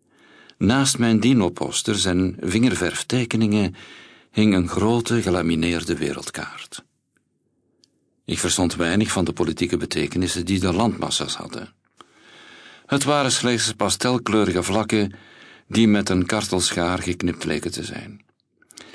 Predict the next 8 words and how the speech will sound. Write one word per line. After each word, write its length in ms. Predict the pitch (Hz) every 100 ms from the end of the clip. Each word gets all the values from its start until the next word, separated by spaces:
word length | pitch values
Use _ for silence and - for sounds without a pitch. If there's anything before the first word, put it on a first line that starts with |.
| - - -
Maar 280 | 90 90
ze 80 | 87
hadden 380 | 82 98 80 73
wel 260 | 95 110 95
herkenningspunten. 1080 | 123 - 107 127 127 - - 101 - - - _ _ _ _ _ _ _ _ _ _ _
Die 180 | 117 123
lagen 500 | 156 156 131 135 -
een 220 | 107 101